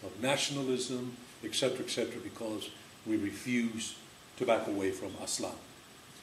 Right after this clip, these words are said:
Well, Aztlán is what we consider now, uh, modern-day southwestern United States. And we call it occupied America. It's occupied by the U S cavalry, excuse me, uh, not cavalry, uh,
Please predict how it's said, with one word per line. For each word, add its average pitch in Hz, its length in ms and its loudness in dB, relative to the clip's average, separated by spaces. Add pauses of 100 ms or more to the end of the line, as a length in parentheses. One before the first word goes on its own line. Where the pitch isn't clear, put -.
(240)
Well, 98 220 2 (100)
Aztlán 120 440 6
is 110 120 -2
what 107 120 2 (100)
we 107 60 -4
consider 107 420 0
now, 101 880 -6
uh, 101 60 4 (120)
modern-day 107 600 6
southwestern 107 720 2
United 98 280 -6
States. - 460 -6 (640)
And 107 100 -2
we 107 120 2
call 117 260 8
it - 180 2
occupied - 460 -2 (100)
America. 95 380 -8 (600)
It's 113 160 2
occupied 117 560 4
by 110 60 -2
the 98 220 -4
U 110 80 2
S 107 140 -2
cavalry, 113 500 -2 (260)
excuse 123 340 4
me, 95 80 -4 (520)
uh, 117 60 2 (220)
not 107 160 -4
cavalry, 87 420 -6 (600)
uh, 113 140 8